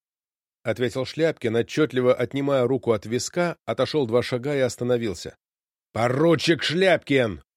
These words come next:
свирепым голосом опять позвал капитан. «Здесь! Потрудитесь исполнить приказание!» «Слушаюсь!» Шляпкин отошёл подальше и, нагнув голову, стал тросточкой ковырять землю. «Поручик Шляпкин!»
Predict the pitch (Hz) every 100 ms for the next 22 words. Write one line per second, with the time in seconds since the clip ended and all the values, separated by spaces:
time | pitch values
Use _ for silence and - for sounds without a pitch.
0 | _ _ _ _ - 110 117 117 117 104
1 | 123 123 110 120 120 127 113 110 101 104
2 | - 98 98 101 76 _ 101 170 165 -
3 | _ _ _ _ _ _ _ _ - 139
4 | 180 185 233 196 196 165 160 - 175 147
5 | 143 - 135 143 117 127 120 113 95 -
6 | _ _ _ _ _ _ _ - 185 160
7 | 147 110 - _ _ _ _ _ _ _
8 | - 123 - 107 107 110 127 117 117 113
9 | 147 120 120 110 110 135 104 113 170 151
10 | 113 - 123 107 117 143 156 143 147 123
11 | 120 107 107 90 92 85 76 - _ _
12 | _ 196 302 359 247 294 202 214 240 214
13 | - 185 160 107